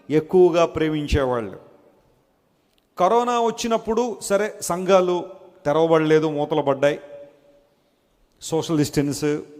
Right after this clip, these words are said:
ఐసోలేషను, ఈ పదాలన్నీ మనం విన్నాం. అయితే కొంతమంది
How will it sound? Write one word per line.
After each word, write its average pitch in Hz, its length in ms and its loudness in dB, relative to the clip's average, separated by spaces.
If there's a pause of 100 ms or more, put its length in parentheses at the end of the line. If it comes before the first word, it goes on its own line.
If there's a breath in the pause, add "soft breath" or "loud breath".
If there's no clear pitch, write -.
(220)
ఐసోలేషను, 139 840 -2 (120)
ఈ 139 80 -4
పదాలన్నీ 151 500 0
మనం 135 200 -4
విన్నాం. 151 340 -4 (1600)
అయితే 196 220 2
కొంతమంది 208 840 -2